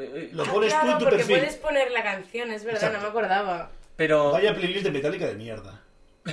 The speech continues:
Speaker 3: ¿Perdona?
Speaker 2: <laughs>
Speaker 3: Ah, aquí una fan
Speaker 2: ¿Qué,
Speaker 3: de
Speaker 2: qué canción
Speaker 3: Metallica,
Speaker 2: tenías puesta, por
Speaker 3: por
Speaker 2: favor?
Speaker 3: favor, o sea,
Speaker 2: ¿Qué canción
Speaker 3: no.
Speaker 2: tenías, por curiosidad?
Speaker 3: Ah,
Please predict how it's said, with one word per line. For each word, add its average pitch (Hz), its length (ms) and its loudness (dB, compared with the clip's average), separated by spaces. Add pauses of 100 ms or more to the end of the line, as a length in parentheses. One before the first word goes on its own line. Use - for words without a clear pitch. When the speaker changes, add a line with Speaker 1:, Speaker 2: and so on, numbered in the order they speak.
(1040)
Speaker 3:
¿Perdona? 170 540 -6 (260)
Speaker 2:
<laughs> - 1040 6 (1500)
Speaker 3:
Ah, 190 600 2
aquí 196 300 -2
una 226 180 -4
fan 208 140 -10
Speaker 2:
¿Qué, 214 100 8
Speaker 3:
de 220 60 4
Speaker 2:
qué 202 100 2
canción 233 260 4
Speaker 3:
Metallica, 226 280 4
Speaker 2:
tenías - 40 -4
puesta, 226 300 8
por - 100 8
Speaker 3:
por 233 80 10
Speaker 2:
favor? 220 300 8
Speaker 3:
favor, 226 180 -2
o 208 40 2
sea, 180 360 -4
Speaker 2:
¿Qué 190 100 -10
canción 226 260 2
Speaker 3:
no. 180 40 -4
Speaker 2:
tenías, 196 300 -2
por 202 140 -8
curiosidad? 160 540 -6
Speaker 3:
Ah, 214 320 -2